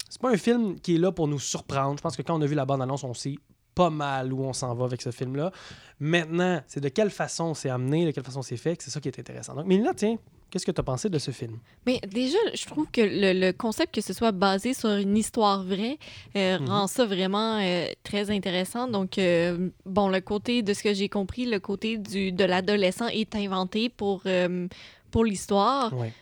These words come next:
Speaker 2: Mais, euh, le gars, depuis mille neuf cent quatre-vingt-quinze, il fait vraiment ça et ce n'est pas la seule espèce d'oiseau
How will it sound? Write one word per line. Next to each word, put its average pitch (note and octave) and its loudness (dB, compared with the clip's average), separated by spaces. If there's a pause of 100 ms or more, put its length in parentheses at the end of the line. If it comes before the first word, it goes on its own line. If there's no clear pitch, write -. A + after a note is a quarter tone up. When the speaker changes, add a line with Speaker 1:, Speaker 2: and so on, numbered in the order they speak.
(120)
Speaker 2:
Mais, G#3+ 4
euh, F#3 0
le G3+ 6
gars, A3+ 4
depuis G3+ 0
mille G#3 4
neuf F#3 2
cent G#3+ -2
quatre-vingt-quinze, G3 0
il - -12
fait G3+ 4
vraiment F#3+ 2
ça A3 0
et G#3 -2
ce - -2
n'est F#3 2
pas A3+ 2
la F#3 2
seule G#3+ 0
espèce F#3 0
d'oiseau G3 4